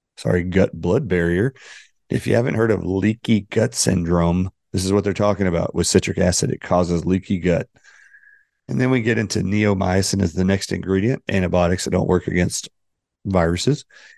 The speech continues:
Kanamycin, which is ineffective against viruses and not recommended for babies, nor during pregnancy,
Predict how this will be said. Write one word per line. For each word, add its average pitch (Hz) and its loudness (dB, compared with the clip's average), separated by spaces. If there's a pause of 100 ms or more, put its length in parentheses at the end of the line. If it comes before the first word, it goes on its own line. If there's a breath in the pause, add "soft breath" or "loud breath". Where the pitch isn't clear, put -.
(120)
Kanamycin, 113 0
which 98 -6
is - -2
ineffective 98 0
against 82 -2
viruses 87 0
and 82 2
not 98 4
recommended 87 0
for - -8
babies, 90 0
nor 92 2
during 87 0
pregnancy, 90 0